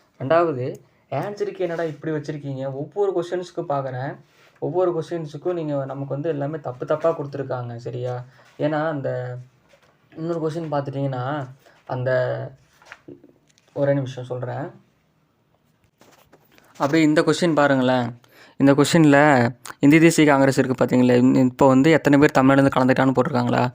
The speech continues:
நாம படிச்சது இருபத்தி ரெண்டு பேர் தான் படிச்சிருக்கோம். ஆனா அதுல இருந்து இருபத்தேழு பேர் க-, கலந்துக்கிட்டுன்னு கொடுத்துருக்காங்க. நமக்கு வந்து இது எப்படி கரெக்டாகவும் தெரியல. ஆனா புக்ல வந்து பார்த்துட்டீங்கன்னா இருபத்தி ரெண்டு தான் போட்டிருக்கு.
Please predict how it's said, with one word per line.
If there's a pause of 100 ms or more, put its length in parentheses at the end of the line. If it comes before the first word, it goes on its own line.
(340)
நாம
படிச்சது
இருபத்தி
ரெண்டு
பேர்
தான்
படிச்சிருக்கோம்.
ஆனா
அதுல
இருந்து
இருபத்தேழு
பேர்
க-,
கலந்துக்கிட்டுன்னு
கொடுத்துருக்காங்க. (500)
நமக்கு
வந்து
இது
எப்படி (1300)
கரெக்டாகவும்
தெரியல.
ஆனா
புக்ல
வந்து
பார்த்துட்டீங்கன்னா
இருபத்தி
ரெண்டு
தான்
போட்டிருக்கு.